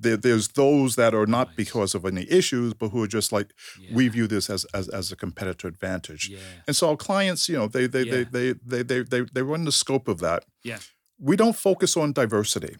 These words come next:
Speaker 1: And,
Speaker 2: Right.
Speaker 1: and then if I can just speak to
Speaker 2: Mm.
Speaker 1: that a little bit,
Speaker 2: Mm.
Speaker 1: because one of the things I've learned, um, in this is that people actually confuse and conflate diversity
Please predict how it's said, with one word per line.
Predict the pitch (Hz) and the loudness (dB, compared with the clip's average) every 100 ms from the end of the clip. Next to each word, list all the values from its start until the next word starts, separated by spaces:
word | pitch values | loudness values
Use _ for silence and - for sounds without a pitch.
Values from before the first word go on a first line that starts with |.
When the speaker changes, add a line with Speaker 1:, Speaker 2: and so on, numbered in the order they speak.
| - | -12
Speaker 1:
And, | 113 104 | -6 -6
Speaker 2:
Right. | 104 | -4
Speaker 1:
and | 117 | -4
then | 117 | -4
if | 123 | -4
I | 131 | -6
can | 127 127 | -6 -6
just | 120 165 170 | -2 0 0
speak | 160 170 | 0 0
to | 196 | 0
Speaker 2:
Mm. | |
Speaker 1:
that | 127 110 | -2 -2
a | |
little | 104 95 | -2 -4
bit, | - 90 | -4 -4
Speaker 2:
Mm. | 170 | -2
Speaker 1:
because | 139 123 | -2 -2
one | 123 117 160 208 | -4 -4 0 2
of | 208 | 2
the | 156 | 0
things | - 160 143 131 | -2 0 0 0
I've | 131 113 107 107 | 0 -2 -6 -10
learned, | 120 120 143 87 85 - - - - - - | -2 0 0 -2 -6 -14 -18 -20 -20 -18 -6
um, | 110 107 107 - | -4 -2 -4 0
in | 160 131 | 2 2
this | 90 87 - - | 0 -2 -6 -4
is | 117 113 | -4 -2
that | 120 - | -4 -4
people | - 175 165 139 | -4 -4 -4 -4
actually | 127 - 120 120 113 | -4 -2 -2 -2 -6
confuse | - 104 - - 143 151 147 131 | -4 -4 -6 -4 -2 0 0 0
and | 117 | -2
conflate | 123 107 - 123 123 113 | -2 -4 -4 -2 -2 -2
diversity | - 98 107 110 - 117 117 | -4 -2 -2 -2 -4 -4 -6